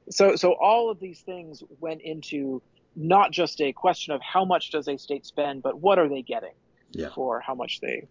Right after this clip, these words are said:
Speaker 1: how much taxpayer money they're using.
Speaker 2: Yeah, and that teacher to non-teacher ratio you mentioned, that's something that has ballooned substantially in the last, uh, twenty years or so. I mean, I mean, we were talking about the, you know, the D E I,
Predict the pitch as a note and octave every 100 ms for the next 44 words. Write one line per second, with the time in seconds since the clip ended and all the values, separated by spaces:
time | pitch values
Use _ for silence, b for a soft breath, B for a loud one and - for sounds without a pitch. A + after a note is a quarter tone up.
0 | _ - C#3+ C3 - C3 - C3 C3 C3
1 | C3 - - - F3 - _ _ _ -
2 | C#3 A#2+ A#2 A#2+ - F3 C#3 B2 C3 C3+
3 | B2+ A2+ G#2 G2+ G#2+ F#2+ F#2 F2+ - -
4 | G2 F#2+ G2 F#2+ A#2+ - B2+ C3 A2+ G#2
5 | G2 G2 G2 F#2+ F2+ - - - F#2+ G2
6 | A2+ A2+ G2+ F2 - G2 G2 F2 D#2+ D#2
7 | B1+ F2 E2+ E2+ E2+ E2+ E2 - - E2+
8 | F2 E2 G#2 F2 F2 F#2 F2 E2+ - D#2+
9 | D#2 D2+ E2 D#2+ D2 D2 - - E2 D#2
10 | E2 E2 F2 E2+ D#2+ D#2+ D#2+ D#2+ D2+ D2+
11 | D#2 F#2 F2 F2 E2 D#2+ D#2